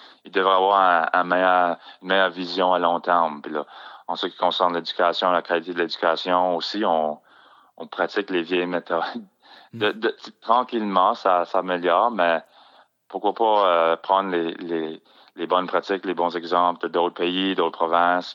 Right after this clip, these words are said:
Speaker 1: puis, puis, parce qu'on peut faire, on peut faire avancer les choses tellement plus rapidement à, à Lille parce que de notre petite taille, mais quand même, il,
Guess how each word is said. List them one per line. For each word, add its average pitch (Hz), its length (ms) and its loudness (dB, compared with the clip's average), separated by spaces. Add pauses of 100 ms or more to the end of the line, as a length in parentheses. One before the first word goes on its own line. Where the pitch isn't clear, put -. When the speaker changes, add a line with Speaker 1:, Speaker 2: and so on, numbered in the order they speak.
Speaker 1:
puis, 82 340 -4 (540)
puis, 78 480 -8
parce 101 160 -4
qu'on 113 220 2
peut 107 140 0
faire, 143 400 2
on - 40 0
peut 107 140 -4
faire 135 200 0
avancer 107 420 2
les 98 140 0
choses 101 260 -2
tellement 107 280 0
plus 104 160 -4
rapidement 90 480 0
à, 85 260 2
à 85 140 2
Lille 90 300 0
parce - 180 -4
que 87 320 -2
de 90 60 -4
notre 87 200 -2
petite 87 220 -10
taille, 90 460 2 (600)
mais 82 840 0 (240)
quand 87 120 0
même, 87 480 0 (580)
il, 92 180 -6